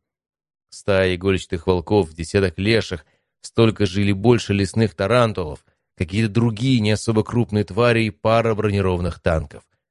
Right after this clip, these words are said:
Потихоньку смыкали кольцо, неторопливо и организованно приближаясь к площадке перед госпиталем. Никак понять не могу, что может управлять столь разными существами.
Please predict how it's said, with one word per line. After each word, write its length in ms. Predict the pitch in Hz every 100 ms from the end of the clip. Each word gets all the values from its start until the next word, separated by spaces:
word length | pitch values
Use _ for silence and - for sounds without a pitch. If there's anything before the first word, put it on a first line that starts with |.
| _ _
Потихоньку 520 | - - - 87 82
смыкали 460 | 87 95 85 90 82
кольцо, 440 | 78 82 - 101
неторопливо 640 | 87 76 82 78 101 101 90
и 40 |
организованно 760 | 85 85 85 82 - 104 95 92
приближаясь 640 | 92 87 87 85 98 90
к 80 | -
площадке 560 | 92 92 - 95 90 87
перед 240 | 92 92
госпиталем. 580 | 92 - - - 58 - _ _ _ _ _ _ _ -
Никак 420 | 90 90 92 -
понять 360 | 95 95 82 -
не 60 |
могу, 360 | 78 80 71 67
что 360 | - - 101
может 400 | 120 117 113 104
управлять 520 | 95 92 104 107 107 -
столь 220 | - 82
разными 420 | 87 110 107 95
существами. 880 | 90 92 - 80 - 104 90 64 -